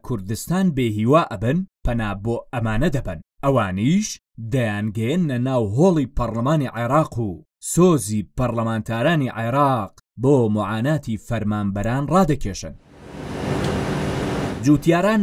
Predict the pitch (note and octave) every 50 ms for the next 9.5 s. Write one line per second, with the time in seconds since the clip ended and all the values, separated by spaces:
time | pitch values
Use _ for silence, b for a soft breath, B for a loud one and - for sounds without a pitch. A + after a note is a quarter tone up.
0 | E3 D#3 D3+ C#3+ F3+ F#3 - - - - C#3 C3 - - C#3 B2+ A#2+ C#3+ F#3 F#3+
1 | C#3+ - - - - - - - - - - C3 B2 A#2+ - - C3+ - C#3 C3+
2 | - G3+ G#3 F#3+ F3 D3+ - C#3+ C3+ - - B2+ B2 C3 D#3 F3 - E3+ D3+ C3+
3 | C3 C3 C#3 D#3+ E3 E3+ F3 F3 D#3+ C3 C3 C3+ A#2+ A#2 A#2 A#2 C3 E3 F3 D#3
4 | C3 A2 G2 F2+ E2+ - - - - - - G2+ B2 C3 B2+ A2 A2 A#2 A#2+ A2
5 | - C#3+ D#3+ E3+ F3+ F#3 F#3 F#3 F#3 F3+ F3+ G3+ G3 F3+ - - B2+ A#2+ A2+ -
6 | - A#2+ G#2+ E2 - - _ _ _ _ - D#3 A3+ G#3+ F#3 C3+ - - D3 C3+
7 | B2 A#2 A2 G#2 G2 F2+ E2+ D#2+ D2 - G#2 - _ _ _ - D3+ C3 B2 A2+
8 | A2 G#2 F#2 E2+ E2 D#2 - F#2 G2+ A#2+ - - - D#3+ F#3 F#3+ D#3+ B2+ C#3+ B2+
9 | A2+ G#2+ - F3 F#3 D3+ D#3+ - A2 F2+